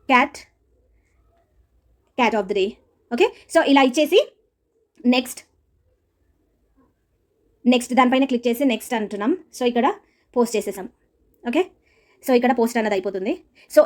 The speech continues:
ఇలా ఇమేజెస్ క్రియేట్ చేసుకొని కూడా Facebook-ని, Facebook పేజ్‌ని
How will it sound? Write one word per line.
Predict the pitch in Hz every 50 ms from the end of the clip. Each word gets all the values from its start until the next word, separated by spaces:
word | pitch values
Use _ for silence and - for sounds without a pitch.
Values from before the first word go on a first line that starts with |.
| - 277
ఇలా | 277 294 330 370 - 262 269
ఇమేజెస్ | 285 294 302 277 302 - - 302
క్రియేట్ | 277 269 277 269 269 269
చేసుకొని | 254 247 247 254 247 247 240 240
కూడా | 233 277 359 403 -
Facebook-ని, | 277 240 254 240 233 247 247 254 262 320 440 508 - - - -
Facebook | 262 262 254 233 302 - 269
పేజ్‌ని | 240 240 247 320